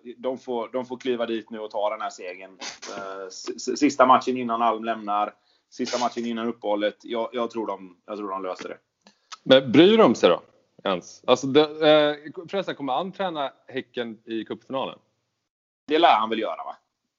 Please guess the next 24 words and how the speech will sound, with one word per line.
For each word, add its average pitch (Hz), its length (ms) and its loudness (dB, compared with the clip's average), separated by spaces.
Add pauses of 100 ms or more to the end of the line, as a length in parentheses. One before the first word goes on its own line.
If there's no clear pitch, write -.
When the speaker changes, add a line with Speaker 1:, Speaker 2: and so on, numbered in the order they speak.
(160)
Speaker 1:
Det 113 100 -8
Speaker 2:
Ja. 117 60 -2
Speaker 1:
hade 117 100 -4
varit 113 160 -8
extremt 123 840 -6
konstigt 101 420 -12
om 98 80 -10
han 104 180 -2
val-, 98 440 -2
<laughs> - 60 -10
valde 110 300 0
att 113 60 0
lämna 110 300 -2
innan 110 340 -12
det. 85 120 -8 (360)
Speaker 2:
<laughs> - 200 2 (300)
Ja, 107 480 6 (140)
ja, 110 200 4
ja. 98 220 0
Jo, 104 240 2
det, 107 180 0 (180)
det 101 60 0
är 98 80 0
sant. 85 340 -8